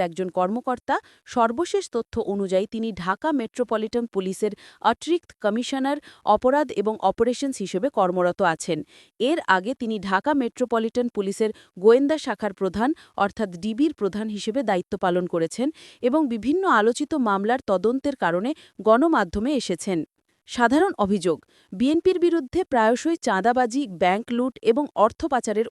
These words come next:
অভিযোগ আনা হয়, বিশেষ করে ক্ষমতাসীন দল এবং তাদের সমর্থক গোষ্ঠীর দ্বারা। মনোনয়ন ব্যবসা, রাজনীতিতে মনোনয়নকে এক ধরনের ব্যবসায় পরিণত করা হচ্ছে বলে রাজনৈতিক বিশ্লেষকরা মন্তব্য করেছেন, যেখানে যোগ্যতার পরিবর্তে আর্থিক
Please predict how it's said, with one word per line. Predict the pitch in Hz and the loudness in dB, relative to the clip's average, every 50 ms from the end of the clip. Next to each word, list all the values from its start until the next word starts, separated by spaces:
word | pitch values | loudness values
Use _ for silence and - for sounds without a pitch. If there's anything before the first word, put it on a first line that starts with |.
| - 196 | -2 -2
অভিযোগ | 185 220 233 208 208 175 165 | -2 0 -2 -2 -2 0 0
আনা | 160 165 165 170 | -2 -2 -2 -2
হয়, | 175 160 - _ - - - _ - | -2 -4 -4 _ -18 -20 -20 _ -6
বিশেষ | 196 233 208 311 320 - - | -4 -2 0 0 -2 -2 -2
করে | 320 311 311 - | -2 -2 -2 -2
ক্ষমতাসীন | - 226 208 214 214 226 214 - - 214 202 175 185 | -4 -4 -4 -2 -2 -4 -4 -4 -4 -6 -2 2 2
দল | 185 240 302 - - - 208 | 2 2 2 0 -2 -2 -2
এবং | 214 269 311 330 - | 0 0 -2 0 0
তাদের | 226 208 202 226 240 - - - - _ - - | 0 2 4 2 2 0 -4 -20 -20 _ -2 0
সমর্থক | 254 247 262 311 - - 311 320 233 180 | 2 2 2 2 0 -2 -4 -2 -2 -2
গোষ্ঠীর | 185 185 - - - 220 196 165 - | -4 -4 -4 -4 -6 -6 -2 0 2
দ্বারা। | 175 165 165 156 - - _ _ _ - - - _ _ | 2 2 2 0 -2 -6 _ _ _ -20 -20 -20 _ _
মনোনয়ন | 202 220 240 269 320 330 339 339 339 349 330 277 214 | 2 4 4 6 6 6 6 6 4 4 4 4 2
ব্যবসা, | 190 175 - - - - 202 160 - - _ _ _ _ _ _ _ | 2 0 0 -2 0 2 2 2 0 -4 _ _ _ _ _ _ _
রাজনীতিতে | - 208 208 240 247 269 302 349 - 370 359 - 359 349 262 | 4 6 6 6 6 6 4 4 4 2 2 2 2 2 2
মনোনয়নকে | 226 220 240 254 269 269 269 277 277 - - 302 - - 202 | 2 2 2 2 4 4 4 2 0 0 -2 -2 -2 0 -2
এক | 202 208 214 208 | -2 -2 -2 -2
ধরনের | 240 233 233 240 240 240 214 165 | 0 0 2 2 2 0 2 2
ব্যবসায় | 180 175 196 - - - 320 349 294 - | 0 0 0 -2 -2 -2 -2 -2 0 0
পরিণত | 269 240 233 226 226 214 233 214 - | 0 2 2 0 0 -2 -2 0 2
করা | 196 185 185 180 | 2 2 2 0
হচ্ছে | 190 180 - - - 233 190 | -2 -6 -2 -2 -2 0 2
বলে | 180 170 190 254 - - - - - 190 202 | 0 0 0 -2 -4 -12 -18 -6 2 4 6
রাজনৈতিক | 208 226 214 254 262 285 311 294 349 330 277 220 | 6 6 4 2 0 0 0 0 0 -2 0 -2
বিশ্লেষকরা | 247 233 - 269 269 247 - 240 214 - 214 202 185 175 | -4 -4 -2 -2 -2 0 0 -2 0 2 2 2 2 0
মন্তব্য | 180 202 180 226 202 180 190 175 - | -2 -2 -2 -2 -2 0 -2 -2 0
করেছেন, | 185 180 180 - - 190 160 - - - - _ - | -2 -2 -2 -2 -2 -4 -4 -6 -8 -18 -20 _ -2
যেখানে | 185 202 214 - 233 226 220 190 214 | 0 2 2 2 0 0 0 2 2
যোগ্যতার | 226 220 208 277 285 - 349 330 - - | 2 2 0 0 0 2 2 2 4 4
পরিবর্তে | 233 220 202 175 185 180 - - 294 - - - 202 | 2 4 4 2 2 2 2 0 -2 0 2 2 2
আর্থিক | 220 - - - 262 | 2 0 -2 -6 -4